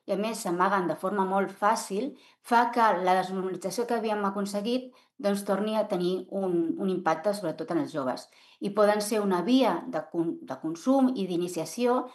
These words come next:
en gent molt jove, d'entre onze a dotze anys, que fa que siguin addictes a la nicotina i que en el futur puguin consumir productes, ja no el, la nicotina a través de bossetes o de cigarretes electròniques,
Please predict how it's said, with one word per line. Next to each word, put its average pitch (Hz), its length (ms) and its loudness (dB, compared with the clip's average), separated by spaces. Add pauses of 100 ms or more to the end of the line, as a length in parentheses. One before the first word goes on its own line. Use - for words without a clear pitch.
(280)
en 196 160 2
gent 226 240 2
molt 220 240 -2
jove, 226 300 2 (100)
d'entre 165 320 -2
onze 208 320 -2
a 185 60 -4
dotze 208 260 -4
anys, 214 300 -6 (420)
que 208 140 4
fa 214 340 4
que 180 140 -4
siguin 226 340 -2
addictes 226 380 2
a 208 60 2
la 202 40 -2
nicotina 202 640 -2 (420)
i 254 240 4
que 208 160 6 (400)
en 170 80 -2
el 165 80 0
futur 220 480 0
puguin 196 320 -2
consumir 196 400 0
productes, 202 480 -4
ja 190 160 0
no 180 400 -2 (100)
el, 175 380 -6
la 165 140 -2
nicotina 185 560 -2
a 165 60 -2
través 175 440 -2 (280)
de 190 120 2
bossetes 185 640 0 (260)
o 196 100 0
de 185 100 0
cigarretes 175 480 -2
electròniques, 196 600 2